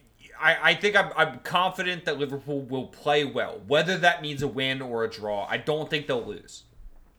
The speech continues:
but I, I'm actually really leaning more towards a draw, and, and maybe even if, even if that's a zero zero draw, I'll be happy. Go out, you know, at home, cool, and then they'll go to the Bernabeu and lose. I, that, that's probably what's gonna happen.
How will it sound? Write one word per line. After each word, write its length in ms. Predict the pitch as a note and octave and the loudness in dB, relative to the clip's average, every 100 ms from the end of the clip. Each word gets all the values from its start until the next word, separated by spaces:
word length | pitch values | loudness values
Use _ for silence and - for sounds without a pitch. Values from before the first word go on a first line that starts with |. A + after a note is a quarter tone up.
| _ _ - _ _ | _ _ -20 _ _
but 240 | D3 C3 | 2 2
I, 160 | C#3+ D3+ D#3 | 2 2 2
I'm 180 | D3+ - | 0 2
actually 380 | D3 D#3+ D3+ C3+ | 4 6 2 -4
really 440 | B2 C3+ D#3+ B2 | -4 0 0 0
leaning 240 | B2 B2+ A#2+ | -2 -2 0
more 160 | A#2+ | -2
towards 300 | A2+ A2 G#2 | -2 -6 -8
a 40 | G#2 | -10
draw, 300 | A2 G2+ G2 - _ | -12 -12 -14 -20 _
and, 300 | A2 G2+ G2 | -4 -4 -6
and 260 | - A2 A2 | -8 -8 -4
maybe 320 | B2 C3+ C#3 | -2 -2 -6
even 300 | C#3 C#3 D3 | -6 -2 -2
if, 140 | C#3+ | -2
even 280 | D#3+ D#3+ F3 | -8 -10 -8
if 120 | E3+ | -6
that's 200 | D#3 C#3+ | -2 -2
a 120 | C3+ A2+ | -4 -10
zero 320 | G2+ A2+ A#2+ | -10 -8 -8
zero 280 | A#2 B2 A2+ | -10 -8 -10
draw, 380 | G#2+ G#2 G#2 - - - _ _ | -8 -6 -6 -8 -20 -20 _ _
I'll 160 | E3+ G3+ | 2 2
be 140 | G#3+ | 2
happy. 640 | D3+ A#2 G#2+ - G#2 F#2+ - _ - - - - | -2 -2 -2 -4 -8 -10 -14 _ -20 -20 -20 -4
Go 240 | D3 D3 D3+ | 2 6 6
out, 460 | C#3 C3+ B2 A#2 - | 6 4 2 -2 -8
you 140 | C3+ | -4
know, 480 | A#2+ A2+ A2 G#2+ - - | -2 -2 -2 -6 -14 -2
at 200 | A#2+ A2+ | -2 -2
home, 600 | A#2 A#2+ A#2+ A#2+ A#2 A#2 - - - - | -4 -4 -4 -6 -8 -12 -16 -20 -20 -10
cool, 400 | B2 A2+ G#2+ - - - - | -8 -6 -6 -10 -18 -10 -2
and 160 | B2+ | 0
then 340 | B2+ B2 A#2+ A#2 - | 0 0 -2 -10 -4
they'll 220 | C3 B2+ | -2 -2
go 340 | A2+ B2+ B2 | -2 -2 -2
to 260 | A#2+ - B2 | -4 -6 -6
the 100 | A2 | -4
Bernabeu 640 | A#2 A2+ G#2+ G#2 G#2 G2+ - | -4 -2 -2 -2 -2 -4 -6
and 340 | G2+ F#2+ F2+ F#2 | -8 -8 -14 -16
lose. 340 | E2 D#2 - | -16 -16 -8
I, 180 | - A2+ | -4 -2
that, 320 | A#2+ C#3+ D3 | -2 -4 0
that's 160 | F3+ F3+ | 0 0
probably 360 | - A#3 A#3+ A#3 | 4 4 4 2
what's 200 | G#3+ G#3 | 2 2
gonna 160 | G3 | 0
happen. 300 | C#3+ G2 - | 0 -2 -10